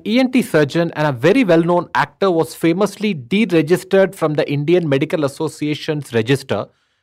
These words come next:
after he endorsed Dabur's Chyawanprash in ad campaigns in the nineteen eighties.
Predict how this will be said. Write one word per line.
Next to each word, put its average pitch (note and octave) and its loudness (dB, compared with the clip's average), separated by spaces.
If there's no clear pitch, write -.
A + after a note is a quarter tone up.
after F3 2
he F#3 4
endorsed D#3+ 2
Dabur's D3 2
Chyawanprash D3+ 0
in C3 -2
ad C3+ -2
campaigns C#3+ -4
in C3 -4
the C3 -2
nineteen D3 -2
eighties. A#2 -8